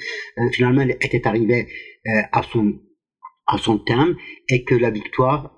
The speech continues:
était de, le sens de l'histoire était dans la démocratie bourgeoise, libérale, et que cette démocratie libérale bourgeoise avait définitivement gagné. Fukuyama disait cela,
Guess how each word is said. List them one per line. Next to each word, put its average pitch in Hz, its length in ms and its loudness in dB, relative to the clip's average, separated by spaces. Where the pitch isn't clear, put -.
était 123 200 0
de, 117 100 2
le 110 280 0
sens 143 280 0
de - 80 2
l'histoire 120 480 -2
était 113 360 -2
dans 117 80 4
la 110 120 2
démocratie 107 520 0
bourgeoise, 104 640 2
libérale, 107 600 2
et 120 100 2
que 113 100 -2
cette - 220 0
démocratie 110 480 -2
libérale 110 360 2
bourgeoise 104 460 0
avait 104 220 0
définitivement 104 680 2
gagné. 87 420 -4
Fukuyama 151 460 4
disait 135 300 2
cela, 120 280 2